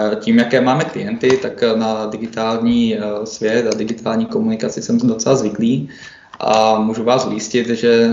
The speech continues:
eh, i to vyjednávání třeba velkých transakcí mezinárodních, tak to probíhá tak, že se prostě telefonuje, je takhle call, jak tady sedíme my, eh, ať už je to na Teamsech, ne-, nebo je to na G Suitu, ne-, ne-, nebo na čemkoliv jiným.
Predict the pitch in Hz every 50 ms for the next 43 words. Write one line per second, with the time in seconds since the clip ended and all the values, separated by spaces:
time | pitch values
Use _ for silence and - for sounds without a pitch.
0 | 117 120 113 110 107 113 110 107 107 107 - - - - - - - - - -
1 | - - - - 147 123 117 117 117 113 117 120 117 117 117 117 117 117 120 117
2 | 113 - 113 117 120 110 107 107 104 - 123 - - - 107 107 110 117 117 -
3 | - - 123 117 113 110 110 113 110 110 107 107 110 107 107 107 107 110 120 -
4 | - - - - - - - - - 107 - 110 110 110 113 107 - 110 110 113
5 | 113 113 113 110 104 110 110 - - 101 107 - - 113 - - 110 - - 117
6 | - 98 101 104 - - 117 117 117 117 117 120 120 117 117 117 113 95 - -
7 | - - - - - 113 110 110 - 110 110 110 113 117 113 110 - - 107 107
8 | 110 - - 110 110 110 113 117 117 113 110 110 107 110 113 117 117 117 113 107
9 | 107 104 104 104 - - - - - - - - - 107 107 107 107 120 - -
10 | 123 107 98 - 107 107 113 113 - - 110 110 110 113 110 107 104 104 104 104
11 | 104 104 107 104 107 107 107 - 113 110 107 107 107 107 101 101 104 107 104 -
12 | - 110 107 107 - 110 107 107 107 107 107 107 107 107 110 107 107 104 104 107
13 | 107 107 107 107 - - 113 113 - 127 117 110 107 107 - 104 113 117 123 -
14 | -